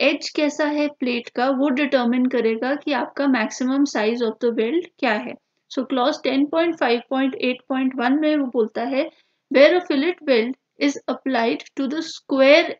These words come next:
edge of a part"। ये इंपॉर्टेंट है टर्म, square edge of a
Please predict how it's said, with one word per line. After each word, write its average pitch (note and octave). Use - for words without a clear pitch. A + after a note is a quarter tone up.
edge A3
of A#3+
a -
part"। F3
ये B3+
इंपॉर्टेंट C4+
है D4
टर्म, D4
square C4+
edge C4+
of B3+
a -